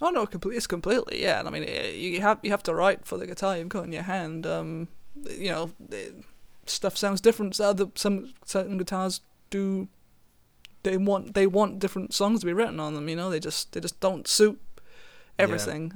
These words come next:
Speaker 1: Um, 'cause it's, you know, it's kind of strange. Like, I mean, uh, like, eh, for singers, you wouldn't, you know, you wouldn't suggest, like, a, I don't know, a, like, a,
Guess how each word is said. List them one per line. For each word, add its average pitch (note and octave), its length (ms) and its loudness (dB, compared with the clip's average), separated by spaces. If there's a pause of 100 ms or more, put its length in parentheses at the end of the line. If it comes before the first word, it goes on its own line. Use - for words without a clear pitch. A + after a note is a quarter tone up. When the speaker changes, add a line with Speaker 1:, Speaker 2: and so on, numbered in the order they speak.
Speaker 1:
Um, E3 440 -2 (840)
'cause - 120 -8
it's, G3+ 240 2
you D4 120 0
know, F#3+ 80 2
it's - 140 0
kind F#3+ 160 2
of - 80 -4
strange. A3 320 2
Like, E3 160 2
I G#3 60 2
mean, G3 320 -2
uh, - 220 -12 (520)
like, G3+ 160 4
eh, A3 140 4
for G3+ 120 0
singers, A3+ 460 4
you G3+ 80 0
wouldn't, G3+ 340 4
you G#3 100 0
know, F#3 100 -2
you F#3+ 120 -2
wouldn't F#3+ 240 2
suggest, G3 540 0
like, F#3 220 2
a, F#3 320 0 (640)
I G3 120 -2
don't F#3 80 -2
know, F#3 120 0
a, F3+ 140 2 (100)
like, F3 240 -4
a, - 280 -2